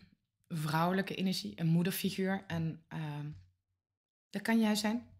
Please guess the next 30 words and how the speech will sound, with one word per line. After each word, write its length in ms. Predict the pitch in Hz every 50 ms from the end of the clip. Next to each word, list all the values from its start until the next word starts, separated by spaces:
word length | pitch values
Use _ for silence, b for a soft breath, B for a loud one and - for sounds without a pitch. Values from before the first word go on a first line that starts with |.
| - -
die 180 | - 214 -
in 120 | 170 190 185
je 160 | 175 - - -
vrouwelijke 520 | 165 185 190 196 202 190 185 185 - -
energie 360 | - 190 180 175 - - 170
zit, 320 | - 190 190 185 - - -
ook 160 | - 175 -
al 80 | 180 170
ben 140 | 175 180 170
je 60 | 165
een 80 | 147
man. 280 | 175 208 233 240 233 - B B B B B B B B B B B
Ehm, 600 | - 202 190 185 185 180 175 175 170 175 175 180 175 - _ _ _ _ _ _ _ _ _ _ _ - B B B B B B B B
hier 140 | 240 262 269
ondersteboven 680 | 277 269 254 247 - - 226 190 240 247 247 247 240
kan 120 | 226 208
het 100 | 196 190
zijn 140 | - 233 220
dat 120 | 226 208
we 80 | - 202
wat 140 | 190 196 -
onzeker 400 | - 214 202 - 233 233 233 214
zijn 280 | - 214 202 202 202
over 180 | 185 185 185 175
het 120 | 185 -
financiële, 640 | - - 220 214 208 208 - - 175 175 185 214 - - - - - _ _ _ _ _ _ _ _ _ _ _ _ _ _ _ _ _ _ _ _ _ - - -
over 180 | - 160 170 170
een 60 | 165
bepaalde 340 | 165 165 - 185 180 170 160
stabiliteit. 760 | - - - 185 175 170 175 170 - - 143 151 170 - -